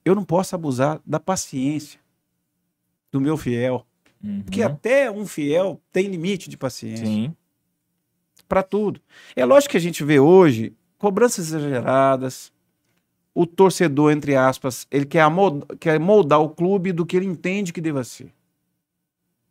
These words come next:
Speaker 1: Né? Do que, da forma que ele pensa. Por exemplo, eu quero contratar todos os bons jogadores, mas eu não faço, eu, torcedor, né?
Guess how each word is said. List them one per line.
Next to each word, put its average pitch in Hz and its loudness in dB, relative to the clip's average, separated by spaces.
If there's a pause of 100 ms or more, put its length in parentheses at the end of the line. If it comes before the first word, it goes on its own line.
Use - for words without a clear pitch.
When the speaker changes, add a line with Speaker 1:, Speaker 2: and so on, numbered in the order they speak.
(500)
Speaker 1:
Né? 156 -6 (520)
Do 123 -12
que, 131 -14
da 139 -4
forma 160 -4
que 143 -6
ele 127 -6
pensa. - -16 (640)
Por 147 0
exemplo, 123 2
eu 127 2
quero 156 2
contratar 131 2
todos 196 8
os 147 -4
bons 139 4
jogadores, 123 0 (520)
mas 160 0
eu 180 6
não 196 2
faço, 202 2 (680)
eu, 151 2
torcedor, 117 -6
né? 113 -10